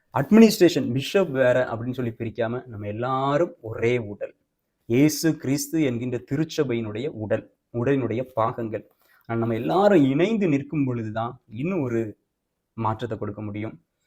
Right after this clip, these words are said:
இன்னும் ஒரு சாத்தானுக்கு எதிரான போராட்டத்தை நம்ம முன்னெடுக்க முடியும். இன்னும் ஒரு நல்ல குருக்களை உங்களால தாங்க முடியும். நல்ல குருக்களை நம்ம பலிகடாவாக மாற்றிவிடக்கூடாது அப்படின்னு சொல்லி நம்ம நிறைய தடவை சொல்லலாம்.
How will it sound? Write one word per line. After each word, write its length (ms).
இன்னும் 300
ஒரு 560
சாத்தானுக்கு 560
எதிரான 320
போராட்டத்தை 540
நம்ம 280
முன்னெடுக்க 340
முடியும். 340
இன்னும் 320
ஒரு 500
நல்ல 460
குருக்களை 760
உங்களால 420
தாங்க 300
முடியும். 420
நல்ல 400
குருக்களை 580
நம்ம 240
பலிகடாவாக 800
மாற்றிவிடக்கூடாது 840
அப்படின்னு 280
சொல்லி 80
நம்ம 160
நிறைய 360
தடவை 200
சொல்லலாம். 360